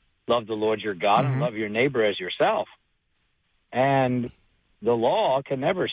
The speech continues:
Speaker 1: save you. It, it can't do anything, uh, to enter, usher you into life eternal, because you and I are sinful. If we were perfect, yes, the law could, could, uh, <laughs> even, even then we're not. So it's a hypothetical.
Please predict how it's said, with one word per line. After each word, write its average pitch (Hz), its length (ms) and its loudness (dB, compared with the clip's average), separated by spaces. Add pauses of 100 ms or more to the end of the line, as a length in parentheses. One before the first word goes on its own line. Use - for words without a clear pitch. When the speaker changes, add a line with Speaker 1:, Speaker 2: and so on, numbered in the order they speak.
Speaker 1:
save 90 300 -8
you. 78 180 -12 (300)
It, 120 180 4
it 131 140 2
can't 135 240 0
do 117 160 2
anything, 117 540 -2 (580)
uh, 98 280 2 (120)
to 113 340 2 (340)
enter, 127 400 -2 (100)
usher 131 260 -2
you 120 240 0
into 117 240 -2
life 107 380 0
eternal, 87 440 -12 (600)
because 127 360 -2
you 139 140 -4
and 131 100 0
I 135 120 2
are 143 220 0
sinful. - 380 -4 (260)
If 123 160 0
we 156 100 2
were 123 140 0
perfect, 185 480 -4
yes, 185 260 0
the 123 80 -8
law 101 400 0
could, 107 180 -4 (520)
could, 107 320 2
uh, 101 300 2 (160)
<laughs> - 180 -16
even, 180 600 0 (400)
even 165 200 0
then 170 100 2
we're 143 100 2
not. 156 240 2 (360)
So 135 80 -4
it's 117 100 -4
a 107 60 0
hypothetical. 110 760 -2